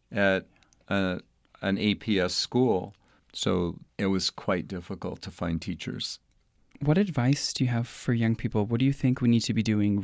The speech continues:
Speaker 2: right now?
Speaker 1: It seems as though almost anywhere you are in your life, there's actions you can take, things you can do, both to inform yourself and your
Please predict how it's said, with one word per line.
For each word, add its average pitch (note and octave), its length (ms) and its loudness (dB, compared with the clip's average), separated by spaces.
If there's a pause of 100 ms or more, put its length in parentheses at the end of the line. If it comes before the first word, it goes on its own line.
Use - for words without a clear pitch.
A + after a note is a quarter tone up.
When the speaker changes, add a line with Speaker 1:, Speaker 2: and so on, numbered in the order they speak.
Speaker 2:
right G2+ 160 -4
now? A#2 420 -4 (1900)
Speaker 1:
It A2+ 180 0
seems D3+ 540 4
as G2+ 240 2
though G2+ 600 2 (1600)
almost A2+ 440 4
anywhere A2 460 6
you F#2+ 100 4
are G2 200 6
in G2+ 80 4
your F#2 180 0 (140)
life, - 440 -4 (180)
there's F#2+ 720 0 (380)
actions G2+ 540 2
you G#2+ 80 2
can F#2+ 160 0
take, G2 360 -4
things G#2+ 320 2
you G#2+ 80 2
can F#2+ 200 0
do, F#2 340 0
both F#2 360 2
to G2+ 200 0
inform G2+ 400 4
yourself G2 560 2
and F#2+ 80 -2
your F2+ 100 -2